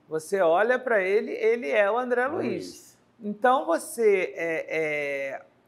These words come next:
Speaker 1: hoje, encontrar alguém pra fazer o Chico eu acho que, e, eu acho que você tem até vontade de se fazer mais um. Mas primeiro você tem que pers-, procurar um personagem. Eu até assisti a peça do Pi-,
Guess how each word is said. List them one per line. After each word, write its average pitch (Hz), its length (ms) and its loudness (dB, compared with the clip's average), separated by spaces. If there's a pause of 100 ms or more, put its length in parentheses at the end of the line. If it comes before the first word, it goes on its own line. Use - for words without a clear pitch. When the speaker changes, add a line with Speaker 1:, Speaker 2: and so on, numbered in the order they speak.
(240)
Speaker 1:
hoje, 202 560 6
encontrar 180 520 -2
alguém 175 420 -2
pra 165 180 -8
fazer 156 340 0
o 165 60 -8
Chico 190 720 -6 (760)
eu 180 140 0
acho 208 380 2
que, 226 160 -14
e, 220 680 -6
eu 190 100 -4
acho 208 260 4
que - 40 -20
você 240 140 -10
tem 226 160 0
até 226 260 0
vontade 226 560 0
de - 80 -20
se - 80 -20
fazer 180 300 -2
mais 190 340 -8
um. 160 220 -14 (560)
Mas 175 240 -2
primeiro 240 840 0
você 254 220 -6
tem 240 160 -10
que - 40 -20
pers-, 240 320 -2 (220)
procurar 220 340 0
um 226 80 -4
personagem. 220 520 0
Eu 233 80 2
até 240 300 2
assisti 349 500 -6
a 262 80 2
peça 190 580 -2 (960)
do 190 160 -2
Pi-, 214 320 -6